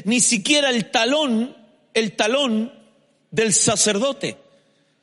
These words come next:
El sacerdote, atento con esto, no podía sudar. Mire qué interesante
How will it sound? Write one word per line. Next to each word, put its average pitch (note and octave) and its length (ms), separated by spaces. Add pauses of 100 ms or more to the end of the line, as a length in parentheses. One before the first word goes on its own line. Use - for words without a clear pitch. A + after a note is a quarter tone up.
(920)
El A#3+ 200
sacerdote, B3 800
atento D4 460
con B3 180
esto, D3 380 (920)
no B3+ 280
podía C4 440
sudar. A#3 800 (3000)
Mire C#4 160
qué D4+ 80
interesante B3 1000